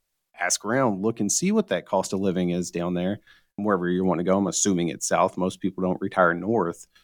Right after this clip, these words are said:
especially from here. But figure out what that cost of living is. Make sure you can afford it. Look at those numbers. Talk to the realtor and see what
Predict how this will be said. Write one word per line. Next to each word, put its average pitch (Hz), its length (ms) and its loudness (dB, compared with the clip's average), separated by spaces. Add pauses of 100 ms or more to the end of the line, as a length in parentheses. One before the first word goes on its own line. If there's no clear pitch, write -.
(180)
especially 92 380 0
from - 180 -12
here. 120 340 2 (400)
But 107 340 0 (100)
figure 160 280 0
out 156 140 -2
what 113 140 -4
that 98 160 -2
cost - 260 0
of 90 60 -4
living 87 240 -2
is. 90 180 -4
Make 135 220 0
sure 151 200 2
you 143 200 0
can 107 140 0
afford 160 580 -2
it. - 200 -6 (360)
Look 131 200 0
at 190 120 -2
those 139 240 2
numbers. 92 400 0
Talk 147 220 4
to 147 100 -4
the 131 80 -4
realtor 127 440 0
and 113 140 2
see 123 280 0
what 110 420 0